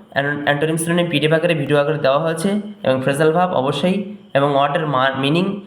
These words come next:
অর্থাৎ বানান ঠিক আছে কি না সেগুলো তোমরা কিন্তু তৈরি করে যাবে।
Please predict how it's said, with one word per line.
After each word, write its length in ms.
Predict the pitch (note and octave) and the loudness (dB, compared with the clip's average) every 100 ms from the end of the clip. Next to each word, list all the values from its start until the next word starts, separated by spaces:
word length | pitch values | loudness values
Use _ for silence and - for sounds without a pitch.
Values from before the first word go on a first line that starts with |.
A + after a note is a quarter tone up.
| - | -8
অর্থাৎ 420 | C3+ C3 C#3 C3 C3 | -4 0 0 0 0
বানান 460 | B2+ D#3 F3+ G3+ - - - | 0 0 -2 -6 -10 -12 -4
ঠিক 160 | F3+ | 0
আছে 200 | F3 F3 | 2 0
কি 100 | E3 | -2
না 200 | E3+ F3+ - - - | 0 0 -4 -14 -6
সেগুলো 320 | D3+ D3+ E3+ | -2 0 0
তোমরা 420 | D#3+ D#3+ G#3 - - - | 0 0 -2 -4 -12 -6
কিন্তু 220 | D3+ F3 F#3+ - - | -4 -2 -4 -10 -6
তৈরি 240 | D3+ D3 D3 | 0 0 0
করে 200 | E3 F3+ | 0 2
যাবে। 280 | D3 G#2 | 0 0